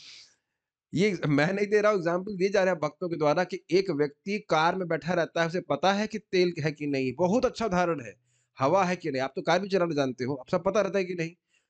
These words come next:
मालूम चल जाता है, अच्छा, एक्सपर्ट ड्राइवर कहाँ जरा सी गड़बड़ है, लेकिन वह ये नहीं भूलता है कि उस कार से जा कहाँ रहा है।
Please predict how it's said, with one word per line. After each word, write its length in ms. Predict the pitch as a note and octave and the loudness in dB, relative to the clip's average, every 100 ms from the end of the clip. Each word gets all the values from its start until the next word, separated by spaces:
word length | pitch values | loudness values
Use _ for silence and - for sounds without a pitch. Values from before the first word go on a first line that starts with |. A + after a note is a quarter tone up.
| _ - | _ -6
मालूम 340 | A2+ D3 F#3+ A#3 | 0 2 2 2
चल 120 | A#3 | 0
जाता 180 | A#3 A#3+ | 0 0
है, 60 | |
अच्छा, 120 | G#3+ G#3+ | 0 -4
एक्सपर्ट 300 | - A3 F3 | -2 -2 0
ड्राइवर 280 | F#3+ F#3+ F#3 | 0 0 -2
कहाँ 220 | E3+ G3+ | -2 0
जरा 180 | F#3 F#3 | 2 2
सी 160 | F3 F3+ | 0 0
गड़बड़ 280 | D#3+ D3+ A#2 | 0 2 0
है, 100 | G2 _ _ _ A#2+ | -2 _ _ _ 0
लेकिन 340 | C3+ E3+ G3+ | 2 2 2
वह 180 | F3+ F#3 | 2 2
ये 240 | C#3 F3 | 4 2
नहीं 180 | F#3+ G#3+ | 4 2
भूलता 380 | F#3 G#3+ G3 G#3+ | 2 0 0 0
है 60 | |
कि 100 | G#3 | 0
उस 80 | G#3 | -4
कार 220 | - E3 | 0 0
से 140 | F3 F3 | 2 0
जा 220 | B2+ D3+ | 2 2
कहाँ 220 | C#3 A#2 | 0 -8
रहा 160 | G#2 | -10
है। 80 | - | -16